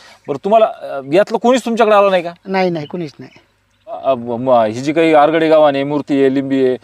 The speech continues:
Speaker 1: कुंभार पिंपळगाव आहे, यात शेतकऱ्याला फार अडचणी आल्या आणि ती सगळी मोसंबी काढून टाकायला लागली. ते अशा काही अडचणी तिथपर्यंत गेले का?
Speaker 2: हो, गेलते, गेलते.
Speaker 1: मग याच्यावर काय इलाज?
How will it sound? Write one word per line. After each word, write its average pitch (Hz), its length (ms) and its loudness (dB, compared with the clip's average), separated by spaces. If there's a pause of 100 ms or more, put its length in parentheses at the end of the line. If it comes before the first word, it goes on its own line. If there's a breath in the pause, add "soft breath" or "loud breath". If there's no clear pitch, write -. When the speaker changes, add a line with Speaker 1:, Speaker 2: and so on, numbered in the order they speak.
(260 soft breath)
Speaker 1:
कुंभार 139 240 -2
पिंपळगाव 131 440 2
आहे, 123 100 -2
यात 143 300 0 (140)
शेतकऱ्याला 147 420 -4
फार 135 180 2
अडचणी 139 320 0
आल्या 139 140 0
आणि 139 120 -4
ती 135 40 -12
सगळी 151 220 -2 (120)
मोसंबी 139 300 -8
काढून 160 240 0
टाकायला 117 240 2
लागली. 101 120 -8 (520 soft breath)
ते 143 100 0
अशा 165 200 0
काही 185 140 2
अडचणी 175 400 2
तिथपर्यंत 185 320 -2
गेले 156 340 2
का? 127 140 -4
Speaker 2:
हो, 220 240 4
गेलते, 180 260 -2
गेलते. 147 300 -6 (180)
Speaker 1:
मग 165 160 0 (260)
याच्यावर 143 260 -2
काय 156 180 2
इलाज? 147 200 2